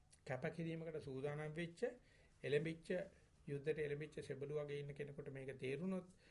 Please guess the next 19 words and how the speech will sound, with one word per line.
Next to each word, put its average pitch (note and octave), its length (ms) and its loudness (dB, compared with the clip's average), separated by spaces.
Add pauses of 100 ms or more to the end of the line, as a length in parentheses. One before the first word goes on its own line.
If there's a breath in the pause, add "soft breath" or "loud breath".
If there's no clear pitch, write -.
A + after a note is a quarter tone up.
(140)
තමන්ට C3+ 380 -4
තේරෙවි C#3 480 -2
ඉස්සරහට D#3 680 -2
ජීවිතේ C#3 460 -6
විවේක B2+ 340 -4
වෙන්න B2+ 280 -2
ඕනේ C3+ 300 0
නම්. - 160 -6 (1200)
ඉස්සරහට C3 500 -2
ජීවිතේ C3 360 -2
තමන්ගේ, C3 500 -2 (420 loud breath)
අ, B2 120 -6 (160)
බැඳුම් C3 420 0
වලින් C3+ 300 -2
අඩුව B2 260 0
මකුළු A#2+ 280 -2
දලක B2 240 0
පැටවිච්ච, B2 480 -2
පැටලිච්ච B2 520 -4